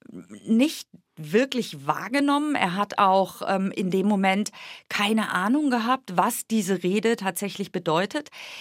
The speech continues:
Er sagt, trotzdem war ihm, weil es so viele Menschen waren und weil es so friedlich war, war auch ihm sehr bewusst, dass dieser Tag ein ganz, ganz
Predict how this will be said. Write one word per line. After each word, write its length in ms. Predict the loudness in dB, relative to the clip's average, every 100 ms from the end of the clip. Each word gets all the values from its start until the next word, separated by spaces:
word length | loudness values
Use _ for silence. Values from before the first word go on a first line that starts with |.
| -2
Er 160 | 0 2
sagt, 420 | 4 2 0 -8 -20 -20 -20
trotzdem 760 | -4 0 0 2 2 4 2 2
war 240 | 2 0 -2
ihm, 480 | -2 0 2 0 -2 -8
weil 340 | 0 2 2 2
es 140 | -2
so 80 | -6
viele 540 | -8 -14 -4 0 2
Menschen 440 | 2 2 -2 -4 -2
waren 200 | -2 -2
und 140 | 0
weil 200 | 0 0
es 120 | -2
so 80 | -6
friedlich 580 | -8 -2 -2 -2 -6 -4
war, 180 | -6 -6 -14 -20 -18
war 280 | 0 4 4
auch 180 | 4 0 -4
ihm 440 | -2 0 0 -2 -6 _ _ _ _ -14
sehr 300 | -2 2 2
bewusst, 500 | 2 0 0 -2 -6
dass 240 | -6 -6 -2
dieser 360 | 0 2 2
Tag 420 | 0 -2 -2 -4 -10 -20 -12 -2
ein 200 | 0 2
ganz, 360 | 2 2 -4
ganz 340 | -4 -4 -6